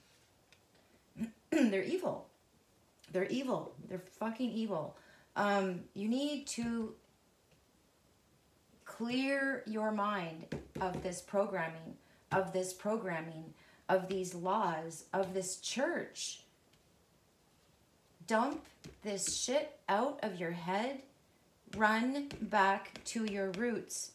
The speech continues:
to when we were queens and kings and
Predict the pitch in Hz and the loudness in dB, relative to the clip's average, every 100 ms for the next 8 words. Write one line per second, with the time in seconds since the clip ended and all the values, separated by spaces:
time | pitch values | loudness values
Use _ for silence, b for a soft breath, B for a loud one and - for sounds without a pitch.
0 | - - 233 202 202 190 190 - 196 185 | -16 -6 -4 0 2 2 0 -2 -2 -2
1 | 185 180 - 262 220 180 175 - 202 - | -4 -4 -2 2 2 0 -4 -6 -6 -2
2 | 254 240 196 180 - 180 180 175 | 0 0 0 -2 -2 0 0 -4